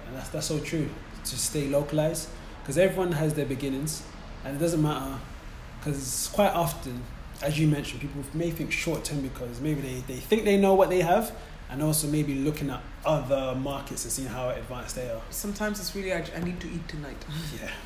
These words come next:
Speaker 1: it's true.
Speaker 2: Yeah, most of the time it's, "I need to eat tonight." And
Speaker 1: Yeah.
Speaker 2: but the, but the other thing, and, uh, you know, we can't run away from this, is that we have a very corrupt
Speaker 1: Yeah.
Speaker 2: population. Not, not people, uh, per se, but, uh, the culture.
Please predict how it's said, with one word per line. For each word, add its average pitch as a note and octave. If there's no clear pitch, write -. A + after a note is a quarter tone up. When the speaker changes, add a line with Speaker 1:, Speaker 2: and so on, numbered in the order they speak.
Speaker 1:
it's -
true. C3
Speaker 2:
Yeah, B2+
most G3+
of G3
the D#3
time D#3+
it's, D3+
"I D3
need D3+
to D#3
eat C#3+
tonight." -
And F3+
Speaker 1:
Yeah. F#3
Speaker 2:
but F3
the, F3
but E3+
the F3+
other G3
thing, F3
and, D#3+
uh, -
you D3+
know, D3
we D#3
can't D#3
run D3
away D3
from D3
this, C#3
is D3+
that D3
we D3+
have D3
a C#3
very C#3
corrupt C3+
Speaker 1:
Yeah. G#2+
Speaker 2:
population. C#3+
Not, E3
not F3
people, G3+
uh, F3+
per F3+
se, F3+
but, E3
uh, D3+
the D#3
culture. E3+